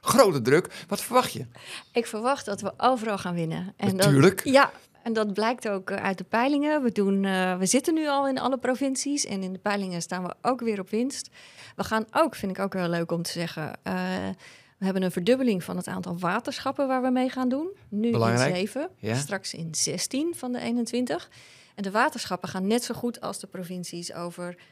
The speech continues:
Speaker 2: welke keuzes maak je. Kies je voor de, eh, belangen van de agro-industrie met, eh, je watermanagement,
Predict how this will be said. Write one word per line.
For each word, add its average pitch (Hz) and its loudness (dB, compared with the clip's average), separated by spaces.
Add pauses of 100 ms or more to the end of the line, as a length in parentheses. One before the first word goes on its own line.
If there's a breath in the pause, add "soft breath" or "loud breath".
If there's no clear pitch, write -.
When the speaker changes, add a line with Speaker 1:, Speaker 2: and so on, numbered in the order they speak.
(160 soft breath)
Speaker 2:
welke 208 -2
keuzes 214 -2
maak 175 -8
je. 175 -12
Kies 180 -8
je 170 -6
voor 170 -8 (560 soft breath)
de, 175 -10
eh, 165 -8
belangen 180 0
van 170 -6
de - -6
agro-industrie 269 0 (340 soft breath)
met, 160 -8
eh, 165 -8
je 180 0
watermanagement, 196 0